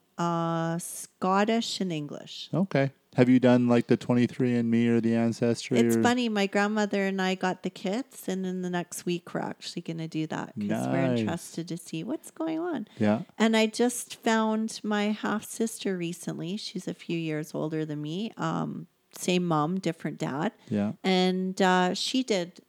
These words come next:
Speaker 1: she did it as well. So it'll be interesting to kinda compare to see what comes up compared to her.
Speaker 2: Yeah.
Speaker 1: So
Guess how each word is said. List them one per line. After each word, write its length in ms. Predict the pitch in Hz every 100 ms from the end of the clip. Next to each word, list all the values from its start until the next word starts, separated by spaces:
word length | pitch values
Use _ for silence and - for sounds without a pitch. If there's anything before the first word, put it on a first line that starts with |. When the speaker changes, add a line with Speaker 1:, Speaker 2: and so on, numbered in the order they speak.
| _
Speaker 1:
she 280 | - - 220
did 240 | 208 180 170
it 220 | 156 156
as 200 | 165 -
well. 320 | 185 165 -
So 460 | - - 160 147 -
it'll 140 | 185
be 160 | 180 185
interesting 720 | 190 - 190 185 - 175 175
to 140 | 175 175
kinda 360 | - 170 170
compare 560 | 165 - 170 - 156 175
to 140 | 170 175
see 340 | - 175 165
what 300 | 165 156 -
comes 360 | - 170 170 165
up 280 | 170 - -
compared 500 | 180 175 175 151 -
to 100 | 160
her. 340 | 160 180 - - -
Speaker 2:
Yeah. 260 | - 202 - - -
Speaker 1:
So 460 | - 170 151 160